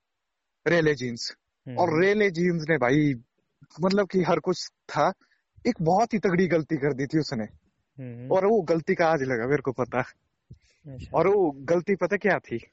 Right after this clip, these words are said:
Speaker 1: रेले जीन्स ने
Speaker 2: क्या
Speaker 1: जो
Speaker 2: थी?
Speaker 1: एक्सप्लेन करा था, बड़े उसके, ये तो चलो, ये सबको पता, कॉमन बात है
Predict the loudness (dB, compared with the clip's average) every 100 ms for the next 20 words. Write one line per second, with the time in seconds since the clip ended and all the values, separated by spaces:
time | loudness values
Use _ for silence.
0 | -4 0 2 0 0 -6 -2 0 4 2
1 | 2 0 -2 0 -2 0 -2 -6 -14 -4
2 | 0 2 2 -2 _ -2 0 2 2 0
3 | -4 -2 0 0 0 0 2 0 -4 -4
4 | 0 0 0 0 0 0 0 0 2 0